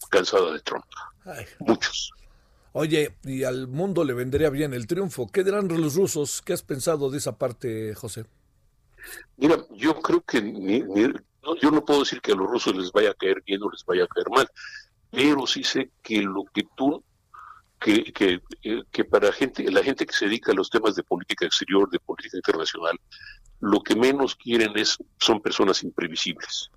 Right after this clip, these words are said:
Speaker 1: Lo que quieren es tener a interlocutores,
Speaker 2: Sí.
Speaker 1: vamos a decir, confiables, estables.
Speaker 2: Sí, sí, sí.
Speaker 1: Que puedes o no estar de acuerdo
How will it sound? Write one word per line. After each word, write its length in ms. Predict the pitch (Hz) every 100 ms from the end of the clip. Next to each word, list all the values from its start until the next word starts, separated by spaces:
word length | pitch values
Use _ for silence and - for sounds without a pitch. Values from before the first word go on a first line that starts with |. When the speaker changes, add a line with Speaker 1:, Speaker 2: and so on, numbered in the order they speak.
| _ _ _ -
Speaker 1:
Lo 140 | 110
que 120 | - 120
quieren 380 | - 113 107 -
es 200 | - -
tener 360 | 92 104 104 - _ _ _ _ -
a 360 | 87 78 78 -
interlocutores, 880 | 107 - 98 90 90 - 117 113 110
Speaker 2:
Sí. 100 | -
Speaker 1:
vamos 260 | 95 101 92
a 20 |
decir, 240 | 90 110 98
confiables, 680 | - 90 - 120 110 101 90
estables. 520 | 90 - 87 - 110
Speaker 2:
Sí, 60 | 113
sí, 160 | - 123
sí. 200 | 117 110
Speaker 1:
Que 120 | 101 - -
puedes 380 | 135 143 131 -
o 40 |
no 320 | - - - -
estar 280 | - _ -
de 80 | 139
acuerdo 360 | - 143 147 143